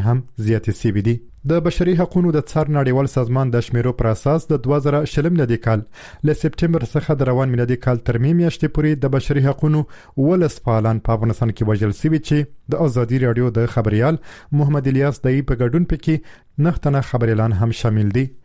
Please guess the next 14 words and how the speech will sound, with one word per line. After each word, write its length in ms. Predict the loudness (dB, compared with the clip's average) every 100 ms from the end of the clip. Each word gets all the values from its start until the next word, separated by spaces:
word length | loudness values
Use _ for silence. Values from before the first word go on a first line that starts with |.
| -20 -20 -6
د 100 | -2 0
افغانستان 360 | 0 0 0
د 100 | 0
بشري 280 | 0 0 0
حقوقو 280 | 0 0 -2
خپلواک 340 | -2 0 0 0
کمیسیون 440 | 0 0 0 0 0
د 100 | 0 -2
اطلاع 240 | 0 0 0
رسونې 440 | 0 0 2 2 0
مسؤل 360 | 0 0 0 -6 -12 -2 0
محمد 340 | 2 0 0 0
رضا 220 | 2 0 0
جعفری 340 | 0 0 0